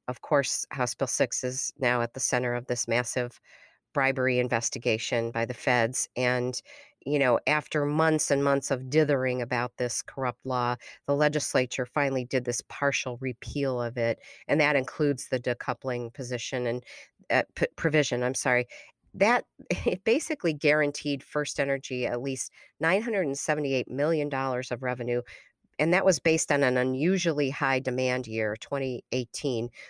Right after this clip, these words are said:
So they could collect that even in years when demand was down. Uh, so I, apparently this year,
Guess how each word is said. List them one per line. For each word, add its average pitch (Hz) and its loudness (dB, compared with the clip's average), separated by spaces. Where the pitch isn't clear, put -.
So - 2
they 196 6
could - 0
collect 185 2
that 123 0
even 143 0
in 127 -2
years 131 0
when 113 -4
demand 120 2
was 127 -2
down. 113 0
Uh, 120 2
so 147 4
I, - -2
apparently 214 -2
this 165 0
year, 143 0